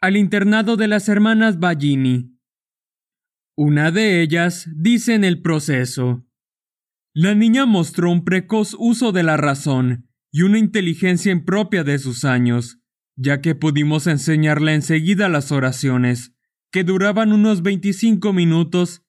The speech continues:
sin que se aburriera jamás. A los cinco años leía el breviario como lo puede leer una persona adulta, sabiendo que todas eran oraciones al Señor.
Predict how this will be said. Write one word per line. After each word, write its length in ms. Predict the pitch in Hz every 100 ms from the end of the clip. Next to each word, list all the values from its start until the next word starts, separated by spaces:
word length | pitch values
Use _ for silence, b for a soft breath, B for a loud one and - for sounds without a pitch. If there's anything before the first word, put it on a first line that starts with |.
| _
sin 280 | - 185 175
que 120 | 175
se 140 | 170 175
aburriera 580 | 156 165 170 180 165
jamás. 680 | 139 139 123 120 120 - - _ _ _ _ -
A 120 | 185
los 240 | 196 190
cinco 600 | 190 247 254 247 277 196
años 500 | 160 151 156 156 151
leía 520 | 156 175 185 226 240
el 160 | 233 196
breviario 840 | 151 160 143 156 151 151 160 156 156
como 280 | 170 165 170
lo 220 | 175 170
puede 380 | 202 214 202 190
leer 560 | 170 160 165 170 -
una 360 | 208 226 226 -
persona 720 | 180 170 - 208 196 165 143
adulta, 720 | 139 139 135 123 135 127 120 - _ _ _
sabiendo 760 | - - 160 147 143 147 147 143
que 160 | 160
todas 520 | 156 160 175 196 196
eran 540 | 208 185 170 170 165 151
oraciones 1000 | 165 175 180 160 202 214 208 202 196 190
al 220 | - 185 180
Señor. 680 | 202 175 156 135 127 123